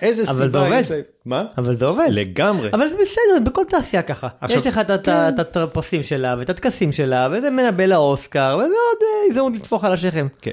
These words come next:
Speaker 1: עכשיו, בסוף הם הבינו, ה-,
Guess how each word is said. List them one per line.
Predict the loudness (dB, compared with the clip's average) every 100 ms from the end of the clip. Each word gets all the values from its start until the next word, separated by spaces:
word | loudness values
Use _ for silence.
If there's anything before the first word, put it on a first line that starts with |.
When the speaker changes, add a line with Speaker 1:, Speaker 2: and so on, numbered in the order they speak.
| -10 -12
Speaker 1:
עכשיו, | -6 -6 -6 -20 -20 _ -12
בסוף | -10 -2 0 0 -4 -20 _ _ _ _ _ -6
הם | -4 -4 -4
הבינו, | -6 -2 0 0 -2 -4 _ _ _ _ _ _ _
ה-, | -6